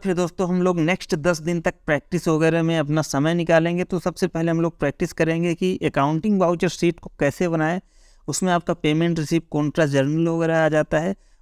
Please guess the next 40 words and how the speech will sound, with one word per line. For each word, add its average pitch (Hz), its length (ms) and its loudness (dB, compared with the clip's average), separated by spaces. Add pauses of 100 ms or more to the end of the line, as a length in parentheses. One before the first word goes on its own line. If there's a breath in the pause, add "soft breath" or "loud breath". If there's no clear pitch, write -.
उसके 156 220 -4
बाद 190 140 4
फिर 190 180 -2
दोस्तों 180 340 -2
हम 180 120 0
लोग 180 220 0
नेक्स्ट 165 320 -2
डे 175 80 2
उसके 175 280 -2
देखेंगे 170 440 -2
कि - 100 -16
हम 156 140 0
लोग 175 280 -2 (420)
इनवॉइसिंग 156 600 2
वाले 175 200 4
वाउचर 160 380 2
शीट 151 240 0
कैसे 143 280 0
बनाएं, 143 180 2
उसमें 143 180 -4
सेल्स, 139 340 2
परचेज, 135 440 0
डेबिट, 135 380 0
क्रेडिट 135 360 0
नोट, 135 220 0
ये 135 140 2
सब 160 180 0
आ 151 80 2
जाएगा। 151 380 2 (360 soft breath)
तो 160 60 -4
मैं 190 140 0 (140)
एक 196 240 2
एक 220 140 -2
शीट - 360 -2
की 208 200 -4
आपको 170 340 -2
प्रैक्टिस 160 440 0
करवाऊंगा, 165 480 0
जितने 156 380 0
भी 175 100 0